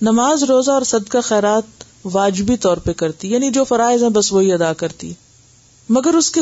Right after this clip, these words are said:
حسن اخلاق کی بدولت، یعنی اچھی گفتگو اور اچھے اخلاق کی بدولت، اس کے ہمسائے اس سے بہت خوش ہیں،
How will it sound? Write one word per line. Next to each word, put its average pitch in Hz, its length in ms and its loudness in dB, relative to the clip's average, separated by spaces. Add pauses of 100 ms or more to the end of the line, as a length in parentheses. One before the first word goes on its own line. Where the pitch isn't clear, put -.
(120)
حسن 311 220 -2
اخلاق 262 500 0
کی 269 100 -6
بدولت، 220 840 0
یعنی 202 200 0
اچھی 208 300 -2
گفتگو 208 440 0
اور 208 80 4
اچھے 196 260 0
اخلاق 196 380 -2
کی 226 120 -4
بدولت، 196 500 0 (240)
اس 302 140 -2
کے 339 100 -2
ہمسائے 277 380 0
اس 330 120 2
سے 302 140 -2
بہت 240 300 0
خوش 196 260 0
ہیں، 151 80 -10